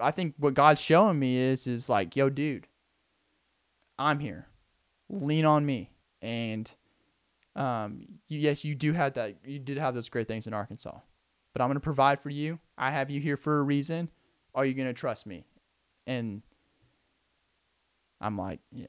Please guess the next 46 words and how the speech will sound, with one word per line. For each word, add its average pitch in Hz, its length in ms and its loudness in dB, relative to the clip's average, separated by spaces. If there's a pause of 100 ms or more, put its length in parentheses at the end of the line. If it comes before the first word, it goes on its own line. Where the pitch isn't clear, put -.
yes, 107 220 -8
sir." 135 380 -2
<laughs> 165 500 4 (1200)
It, 160 60 2
it's 190 300 4
no 220 200 6
easy 214 220 0
battle, 208 360 8
man. 165 220 2
I've, 175 260 2 (500)
I 143 100 2
fell 175 180 8
back 165 200 8
to 175 60 -2
my 160 160 6
old 160 280 6
sins 160 540 0
and 143 80 0
my 143 80 6
old 147 320 8
ways 147 360 4
for 160 200 -2
a 147 40 -2
minute. 151 380 -2
But 139 100 -4
the 135 80 -8
thing 151 200 -4
is, 147 180 -2
though, 143 200 2
is 135 120 -2
that 127 200 -2
God's 139 360 2
over 139 200 2
there 139 160 2
going, 123 400 -4 (580)
the 151 80 2
whole 226 320 2
time 165 320 0
that 151 60 0
you're 131 120 2
doing 139 320 0
that, 180 220 0
though, 190 240 4
it's 139 200 -4
so 196 340 2
beautiful. 131 640 -2